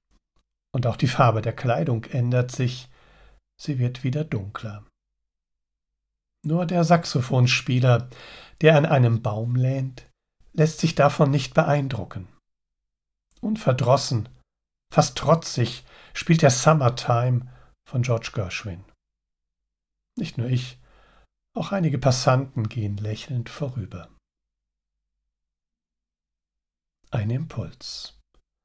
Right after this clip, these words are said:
Summertime and the living is easy. Sommer und das Leben ist leicht.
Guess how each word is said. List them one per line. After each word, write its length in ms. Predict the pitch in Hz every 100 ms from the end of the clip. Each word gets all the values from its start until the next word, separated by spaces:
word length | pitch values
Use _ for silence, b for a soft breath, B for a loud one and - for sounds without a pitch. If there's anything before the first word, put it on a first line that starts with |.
| _ _ _ B B B B
Summertime 960 | - - 165 190 175 - 147 151 165
and 160 | 123 113
the 60 | 113
living 360 | 131 147 117
is 180 | 117 -
easy. 420 | 98 95 90 90 - _ _ _ _ -
Sommer 480 | 107 107 131 151 135
und 200 | 110 113
das 240 | 101 -
Leben 360 | 107 123 131 113
ist 280 | 110 -
leicht. 580 | 113 104 107 - - -